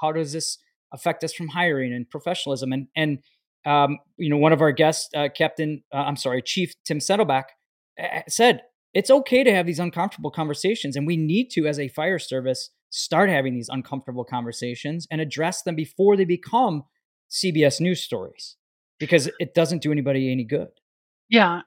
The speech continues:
Speaker 2: and I think one of the uncomfortable questions or conversations to have is, you know, "Is this a brotherhood and a sisterhood or not?" You know, Billy Goldfeder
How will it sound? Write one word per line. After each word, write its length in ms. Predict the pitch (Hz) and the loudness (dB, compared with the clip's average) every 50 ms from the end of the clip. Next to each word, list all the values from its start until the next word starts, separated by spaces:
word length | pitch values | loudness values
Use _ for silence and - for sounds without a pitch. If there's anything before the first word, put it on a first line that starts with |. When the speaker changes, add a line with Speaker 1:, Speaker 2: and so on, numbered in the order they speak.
| - | -6
Speaker 2:
and 100 | 214 240 | -2 2
I 80 | 254 262 | 2 4
think 240 | 247 302 294 240 202 | 4 4 2 0 0
one 180 | 202 214 220 | 0 0 2
of 160 | 220 214 196 180 | 0 0 -2 -2
the 160 | 190 190 180 | -2 -2 -2
uncomfortable 600 | 175 175 170 - - 190 185 - - 175 170 165 | -2 -4 -4 -4 -6 -6 -6 -8 -10 -10 -10 -8
questions 800 | - - 190 202 196 - - 190 180 170 165 170 160 - - _ _ _ _ _ _ _ _ - | -4 -2 -2 -2 -2 -4 -4 -4 -4 -4 -4 -6 -10 -14 -18 _ _ _ _ _ _ _ _ -14
or 120 | 185 180 - - | -14 -12 -8 -6
conversations 600 | - 180 175 180 - - 190 185 - 180 170 - | -6 -6 -6 -6 -6 -6 -6 -4 -6 -8 -10 -10
to 80 | - | -8
have 320 | 165 170 180 214 240 214 190 | -6 -2 0 0 0 2 0
is, 240 | 175 170 165 _ _ _ _ _ _ _ _ _ _ _ _ | -2 -2 -4 _ _ _ _ _ _ _ _ _ _ _ _
you 100 | 202 185 | -6 -4
know, 280 | 180 185 208 247 240 - _ _ _ _ | -4 -4 -4 -6 -8 -10 _ _ _ _
"Is 180 | 180 170 165 - | -10 -10 -8 -6
this 220 | - 190 196 - | -6 -8 -8 -8
a 40 | 202 | -8
brotherhood 580 | - 202 190 196 202 196 208 202 214 202 208 208 | -4 -4 -2 -2 -2 -4 -4 -2 -2 -2 -4 -4
and 180 | - 208 202 | -6 -8 -8
a 60 | 196 196 | -8 -8
sisterhood 640 | - - 202 - - 220 214 214 240 240 254 262 269 262 _ _ _ _ | -10 -12 -12 -8 -8 -6 -6 -4 -4 -4 -4 -6 -6 -8 _ _ _ _
or 120 | 254 254 | -2 0
not?" 480 | 240 233 262 294 - - - _ - - - _ _ _ _ - - _ _ _ _ | 0 2 2 2 0 -2 -6 _ -20 -20 -20 _ _ _ _ -20 -20 _ _ _ _
You 100 | - 190 | -6 -4
know, 320 | 185 180 175 185 190 - - - | -2 -2 -2 -4 -4 -8 -10 -8
Billy 300 | - 196 196 196 196 196 | -6 -2 -2 -2 -2 -2
Goldfeder 800 | 190 196 190 202 208 - 208 190 180 185 180 180 175 175 185 202 | -2 -4 -4 -4 -2 -2 -2 0 0 0 0 0 -2 -2 -4 -8